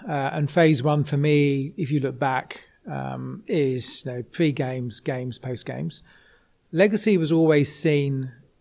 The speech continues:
from the run-up to twenty twelve as a twenty-year programme, and we are ten years in. So we're halfway through, um, the Legacy programme. Phase two is probably more exciting. We can move beyond, you know, looking backwards at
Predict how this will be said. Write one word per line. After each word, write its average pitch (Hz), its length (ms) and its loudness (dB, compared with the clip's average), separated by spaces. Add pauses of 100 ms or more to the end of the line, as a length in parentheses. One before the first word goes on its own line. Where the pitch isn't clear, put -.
from 175 600 2
the 139 140 0
run-up 147 460 0
to - 100 -10
twenty 127 280 -6
twelve 123 400 -6
as 123 80 -6
a 127 60 -4
twenty-year 127 520 -6
programme, 120 540 -10 (480)
and 147 120 2
we 143 80 6
are 127 80 2
ten 127 220 -2
years 120 200 -4
in. 117 140 -6
So 139 140 -4
we're 131 80 -2
halfway 151 500 4
through, 127 540 -2 (200)
um, 131 200 -4
the 123 80 -6
Legacy 123 300 -4
programme. 120 500 -8 (640)
Phase 160 300 4
two 214 600 6
is 156 220 4
probably 147 340 2
more 139 220 4
exciting. 131 560 -4
We 156 120 4
can 156 160 2
move 160 360 6
beyond, 143 760 2
you 139 100 -2
know, 143 60 2
looking 151 280 6
backwards 127 580 2
at 139 280 0